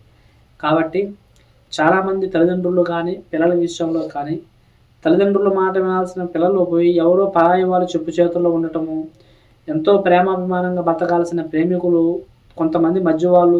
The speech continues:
తల్లిదండ్రులు కుటుంబ పరంగా విడగొట్టి ఎవరికి వారు సంబంధం లేకుండా చేయటము, ఇలా ఒక్కొక్కరు ఆ బాధలు, ఆ సమస్యలు ఎవరు చెబితే వాళ్ళ మాటలు విని కొంతమంది రాంగ్‌గా నిర్ణయాలు తీసుకొని, డెసిషన్ తీసుకొని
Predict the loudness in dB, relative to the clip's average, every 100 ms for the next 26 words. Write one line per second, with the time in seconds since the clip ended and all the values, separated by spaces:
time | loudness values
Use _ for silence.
0 | 0 -2 0 0 -2 -6 -4 -4 -2 -4
1 | -4 -4 -2 -2 0 0 2 0 0 -2
2 | -2 -4 -2 0 0 -2 -8 -10 -10 -10
3 | -12 -14 -18 _ _ _ _ _ 2 4
4 | 6 4 0 -4 -4 0 2 2 4 4
5 | 4 4 6 6 4 2 0 -4 -4 -2
6 | 0 2 4 4 2 0 0 2 4 2
7 | 2 0 0 0 2 0 -2 -6 -14 _
8 | _ _ -2 2 2 2 4 6 6 4
9 | 4 2 2 0 0 -4 -4 0 0 -2
10 | -6 -6 -6 -4 -2